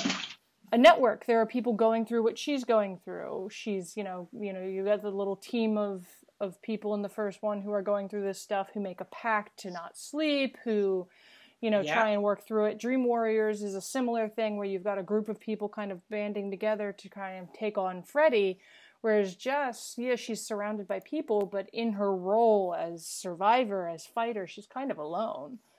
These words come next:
Speaker 2: Right.
Speaker 1: 'Cause everyone else is, you know, dicking off or just gives up or gets killed or is uninvolved after a certain point. So these are, these are the thoughts.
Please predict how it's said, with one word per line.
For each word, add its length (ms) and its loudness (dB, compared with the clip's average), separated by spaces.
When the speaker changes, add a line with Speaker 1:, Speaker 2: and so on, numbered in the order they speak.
Speaker 2:
Right. 200 -4
Speaker 1:
'Cause 120 -2
everyone 280 2
else 260 2
is, 240 -4
you 80 -6
know, 380 -8
dicking 360 2
off 460 0
or 160 -4
just 260 -12
gives 340 -2
up 360 -2
or 360 -6
gets 320 -16
killed 840 0
or 540 -10
is 160 -6
uninvolved 800 2
after 340 0
a 60 -6
certain 340 -6
point. 560 -6
So 360 -12
these 240 -4
are, 240 -6
these 180 -4
are 60 -4
the 100 -10
thoughts. 600 -10